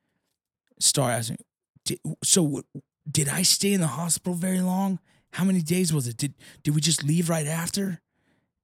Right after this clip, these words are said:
And I couldn't <laughs> answer that question because I don't frickin' remember.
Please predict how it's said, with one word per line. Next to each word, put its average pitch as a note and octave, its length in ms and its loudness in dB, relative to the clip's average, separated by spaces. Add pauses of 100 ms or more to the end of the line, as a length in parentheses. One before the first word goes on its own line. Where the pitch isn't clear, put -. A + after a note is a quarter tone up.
And C#3 140 2
I C#3+ 80 0
couldn't G3 400 4
<laughs> E3+ 140 4
answer D#3+ 160 2
that C3+ 200 2
question C#3+ 440 0
because D#3+ 240 -2
I A3 100 0
don't A3+ 140 -2
frickin' A#3+ 580 -2
remember. A#3 680 -2